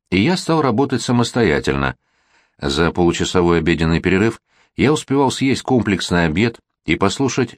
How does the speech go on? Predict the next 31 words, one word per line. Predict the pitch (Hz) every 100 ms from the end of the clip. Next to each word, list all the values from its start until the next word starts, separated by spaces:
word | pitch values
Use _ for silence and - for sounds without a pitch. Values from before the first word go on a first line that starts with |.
| -
грампластинки | 101 123 131 143 135 104 78 82
в | -
красном | 87 73 - 76
уголке. | 76 82 69 73 65 _ _ _ _ _
Там | - 156
же | 147
находился | 123 - 104 131 135 95
рабочий | 87 110 110 92
стол | - 120 127 127 _ _
комсорга | 107 107 - 127 120
цеха. | 135 101 76 - 64 _ _ _ _
Как-то | - - - 85
он |
уставился | 80 - 104 92 -
на | 78
меня | 76 78
и |
спросил: | - 98 101 101 78 _ _ _ _ _
«Ты | - 120
ведь | 120 -
сын | - 120
Соломина? | - 165 190 156 71 65 _ _ _ -
В | 104
В |
Т | 160
К | 175 190
работаешь?» | 151 73 - 69 - _ -
«Совершенно | - 69 67 - 69 69
верно», — | 69 87 101 101
ответил | 104 98 95 95
я. | 95 95